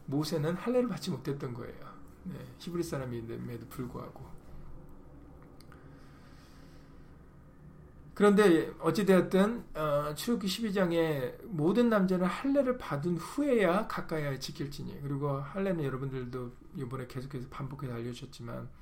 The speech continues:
아브람과 하나님께서 하신 약속 아니야? 하나님이 아브람과 하신 약속 아닙니까? "할례를 행해야만, 어, 너희가 내 백-,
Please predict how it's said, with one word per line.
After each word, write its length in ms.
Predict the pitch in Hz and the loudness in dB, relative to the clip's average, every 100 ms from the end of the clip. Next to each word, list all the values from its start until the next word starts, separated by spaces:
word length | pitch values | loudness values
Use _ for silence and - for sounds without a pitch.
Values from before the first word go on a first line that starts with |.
| - - - - - - - - - | -20 -18 -20 -20 -16 -16 -16 -20 -6
아브람과 960 | 135 139 175 214 208 196 185 175 175 185 | 4 6 8 10 10 10 4 4 4 4
하나님께서 800 | 208 202 180 175 170 151 151 | 2 2 2 0 -2 -2 -2
하신 280 | 147 190 190 | -4 -2 -2
약속 300 | 139 139 170 | -2 -4 -4
아니야? 260 | 156 131 131 | -2 -2 -2
하나님이 420 | 170 190 170 151 165 | 0 0 0 -2 -2
아브람과 500 | 127 143 165 147 143 | -2 0 0 0 -2
하신 200 | 139 139 | -4 -6
약속 300 | 120 - 131 | -6 -8 -8
아닙니까? 600 | 120 113 - 139 151 185 - - - - - - - | -8 -10 -12 -8 -8 -8 -12 -20 -20 -20 -20 -20 -6
"할례를 480 | 240 233 208 190 | -2 2 4 2
행해야만, 800 | 165 220 233 185 131 139 196 - - - - - | 2 2 2 2 2 2 2 0 -12 -20 -20 -14
어, 640 | - 123 113 - 123 113 - - - - - - - - - - | -8 -6 -6 -8 -10 -12 -14 -16 -20 -20 -20 -20 -20 -20 -20 -14
너희가 520 | 156 135 139 135 139 | -2 0 0 -2 -4
내 160 | 131 139 | -4 -4
백-, 220 | 139 139 | -4 -8